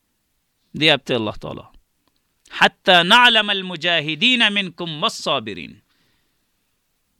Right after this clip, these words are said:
Mujohid va sobit qadam bo'ladiganlarni bilgan qadar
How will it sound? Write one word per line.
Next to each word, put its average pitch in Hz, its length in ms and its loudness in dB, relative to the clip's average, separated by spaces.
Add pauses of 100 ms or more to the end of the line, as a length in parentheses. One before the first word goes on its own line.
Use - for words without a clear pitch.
(540)
Mujohid 190 760 4 (580)
va 262 220 4
sobit 285 480 4
qadam 247 300 2
bo'ladiganlarni 196 1040 2
bilgan 202 460 4
qadar 196 480 0